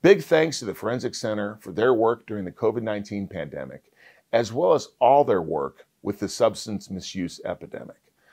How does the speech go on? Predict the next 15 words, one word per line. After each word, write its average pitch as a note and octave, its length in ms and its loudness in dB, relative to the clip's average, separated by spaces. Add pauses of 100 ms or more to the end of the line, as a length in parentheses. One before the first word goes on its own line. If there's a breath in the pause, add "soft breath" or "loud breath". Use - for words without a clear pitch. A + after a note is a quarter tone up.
(320 soft breath)
The G#2+ 80 -4
Knox E3+ 280 4
County F3 300 -2
Regional B2 420 -2
Forensic G#2+ 440 -6
Center C#2+ 440 -14 (320)
is A2 200 -4
the G#2+ 100 -8
medical D3 400 0
examiner G#2 520 -4
for F2+ 180 -12
Knox F2+ 420 -6
and G2+ 140 -8
Anderson G2+ 420 -6
counties C#2+ 500 -12